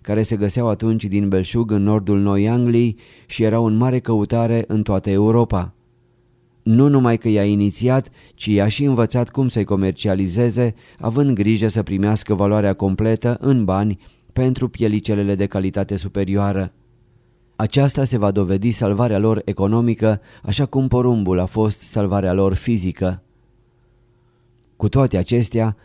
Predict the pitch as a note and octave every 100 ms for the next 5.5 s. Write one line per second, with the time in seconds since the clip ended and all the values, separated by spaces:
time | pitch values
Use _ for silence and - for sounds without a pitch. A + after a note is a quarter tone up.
0 | _ - A#2 C#3+ A#2+ G#2+ G#2+ G2+ C3 G#2+
1 | G2+ G2+ B2+ A#2+ - G#2 G#2 G#2+ G#2+ B2
2 | G#2+ F#2+ F#2+ G2 G2 G2+ G2+ B2 B2 A#2+
3 | G#2+ _ _ - G2+ A2 G#2 G#2+ G#2 B2
4 | B2 - A2 F#2+ G2 G2 G2 F#2 G2+ G2+
5 | - A2 - F#2+ F#2+